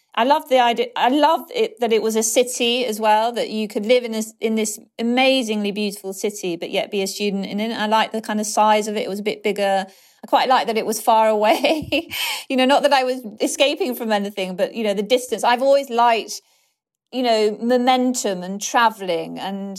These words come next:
it was another what, it, you know, it was another journey somewhere quite far afield, I suppose. And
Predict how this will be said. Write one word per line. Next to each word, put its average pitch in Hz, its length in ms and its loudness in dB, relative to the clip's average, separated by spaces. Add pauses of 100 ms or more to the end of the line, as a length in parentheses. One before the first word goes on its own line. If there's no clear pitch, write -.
(140)
it 202 160 -4
was 208 160 -4
another 202 340 0
what, 190 320 -4
it, 190 220 -6
you 208 60 -8
know, 180 100 -4
it - 80 -4
was 190 100 -6
another 202 300 -4
journey 196 560 -2
somewhere 175 680 -6
quite 175 280 -2
far 175 400 0
afield, 175 440 -4
I 170 100 -4
suppose. 170 800 -10
And 175 500 -10